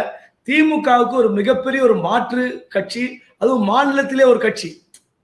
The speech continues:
நீங்க ம-, தேசிய கட்சி, மாநில கட்சி இரண்டாக இருக்கிற சூழலில் ஒரு மாநில கட்சி முளைத்து திமுகவுக்கு வலிமையாக போட்டி போட்டுக் கொண்டு இருக்கிறது. மாறி மாறி ஆட்சி புரிந்தாலும் அதிமுகவுக்கு இருக்கிற அந்த ஓட்டு வங்கி சாதாரண ஓட்டு வங்கி அல்ல. குறிப்பாக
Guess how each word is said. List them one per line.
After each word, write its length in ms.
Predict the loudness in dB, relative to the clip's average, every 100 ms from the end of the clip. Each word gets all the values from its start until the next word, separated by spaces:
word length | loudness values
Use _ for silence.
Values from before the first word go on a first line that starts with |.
| -10
நீங்க 200 | -6 -2 -4
ம-, 220 | -6 -12 -16 -20 _
தேசிய 320 | 2 2 2 0
கட்சி, 220 | 0 0
மாநில 300 | 2 2 2
கட்சி 260 | 0 -2 -4
இரண்டாக 320 | 0 2 2
இருக்கிற 260 | 0 -4 -4
சூழலில் 440 | 0 0 0 -4 -8 -20 -16 -8
ஒரு 140 | -2 0
மாநில 300 | 2 2 2
கட்சி 280 | 0 -2 -2
முளைத்து 540 | 0 0 0 -4 -4 -4 -4
திமுகவுக்கு 600 | -6 -4 -4 -2 -2 -2 -2
வலிமையாக 560 | 0 0 2 2 4 2 0 -8 _ _ _
போட்டி 240 | 0 2 0
போட்டுக் 300 | 0 0 0
கொண்டு 180 | 2 2
இருக்கிறது. 300 | 2 -2 0
மாறி 260 | 2 2
மாறி 240 | 4 4 4
ஆட்சி 280 | 2 -2 -6
புரிந்தாலும் 560 | -6 0 0 0 -2 -10 _ _ 0
அதிமுகவுக்கு 800 | 0 2 -2 -2 -2 0 0 0
இருக்கிற 320 | -2 0 0 0 -4 -8 _
அந்த 180 | -4 -2
ஓட்டு 360 | 2 4 4 0
வங்கி 300 | -2 -2 -4 -4 -4
சாதாரண 440 | 0 2 4 2 2
ஓட்டு 220 | 0 -2 -2
வங்கி 240 | -2 0
அல்ல. 200 | 0 -2 -4 -8 _
குறிப்பாக 400 | -6 2 4